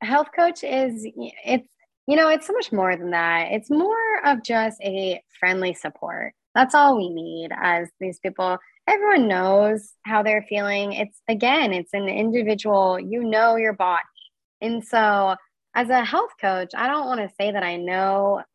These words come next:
anything more than someone else. I've been through a lot with my gut, so I've learned so much with my own gut, but everyone's different. And so I think the most important thing is that there's someone there validating your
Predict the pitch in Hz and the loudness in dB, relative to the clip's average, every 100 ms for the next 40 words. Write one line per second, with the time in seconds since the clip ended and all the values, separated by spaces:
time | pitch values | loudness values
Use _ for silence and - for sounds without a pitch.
0 | _ 196 190 196 202 190 185 175 180 185 | _ -6 -6 -6 -6 -4 -2 -2 2 2
1 | 196 185 175 196 190 175 180 247 320 - | 0 -4 -6 -6 -2 0 0 0 -2 -2
2 | 196 196 185 190 202 214 196 180 175 180 | -2 0 -2 -4 -4 -2 -2 0 2 2
3 | 214 233 - 254 254 269 277 277 - 196 | 0 -4 -8 -8 -6 -2 0 -2 -4 -2
4 | 185 180 180 190 185 - - 185 180 180 | -2 -2 -4 -4 -6 -8 -8 -2 -2 0
5 | 196 180 175 175 175 180 214 262 269 294 | -4 -2 0 0 0 -2 0 2 4 2
6 | 302 _ _ _ - 220 254 349 381 226 | -2 _ _ _ 0 4 4 4 2 0
7 | 190 190 185 175 170 170 196 202 - 202 | -2 -4 -4 -6 -6 -4 -4 -2 2 4
8 | 196 190 - _ _ _ _ _ 220 269 | 4 2 -2 _ _ _ _ _ 4 4
9 | 330 - 214 202 185 214 214 220 214 220 | 2 -4 -8 -8 -6 -4 -2 -2 -4 -8
10 | 208 208 220 214 208 214 202 202 196 185 | -6 -6 -6 -4 -2 0 0 0 0 0
11 | 185 196 196 247 269 277 269 262 247 220 | 0 -2 -2 -4 -2 -2 -2 -4 -2 0
12 | 220 214 202 180 185 202 208 202 196 196 | 2 0 0 0 2 0 -2 -4 -8 -8
13 | 190 | -6